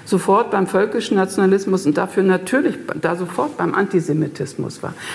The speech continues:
Das heißt, es war auf der Tagesordnung, ohne dass es eine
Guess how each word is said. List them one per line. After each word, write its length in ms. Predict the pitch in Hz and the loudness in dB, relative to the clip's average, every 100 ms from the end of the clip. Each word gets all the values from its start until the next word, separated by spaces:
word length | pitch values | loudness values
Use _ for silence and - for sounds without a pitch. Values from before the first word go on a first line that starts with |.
| - | -2
Das 180 | 185 190 | -2 0
heißt, 220 | 208 - | -2 -2
es 120 | 214 | 0
war 160 | 196 - | 0 0
auf 120 | 180 | 0
der 180 | 170 160 | -2 0
Tagesordnung, 840 | 202 208 - 208 - 139 147 143 | 2 2 2 -2 0 0 0 0
ohne 340 | 175 190 269 285 | 6 6 8 6
dass 240 | 240 - | 4 2
es 140 | 214 - | 0 0
eine 400 | 151 175 180 | 2 6 6